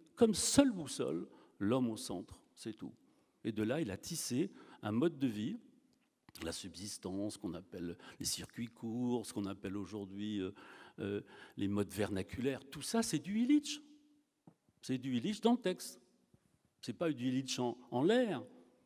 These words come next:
Et moi, ça me fait mal de voir certains confrères traiter Illich d'utopiste, par exemple, ou de décroissant. Il a jamais parlé de décroissance.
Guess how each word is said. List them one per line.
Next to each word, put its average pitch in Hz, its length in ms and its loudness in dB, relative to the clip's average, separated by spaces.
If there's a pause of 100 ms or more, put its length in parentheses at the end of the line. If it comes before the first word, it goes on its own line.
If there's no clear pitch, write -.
(380)
Et 98 60 -2
moi, 127 160 4
ça 151 140 0
me 131 40 -2
fait 160 140 0
mal 190 220 2
de 151 80 4
voir 135 240 0
certains 135 680 -2
confrères 143 540 2 (800)
traiter 127 440 4 (120)
Illich 127 300 -2
d'utopiste, 131 800 -4 (140)
par 104 180 -2
exemple, 110 360 -4
ou 110 40 -12
de 113 100 0
décroissant. 120 680 -2
Il 110 120 -2
a 110 60 0
jamais 135 340 -2
parlé 135 300 4
de 120 60 -4
décroissance. 156 680 0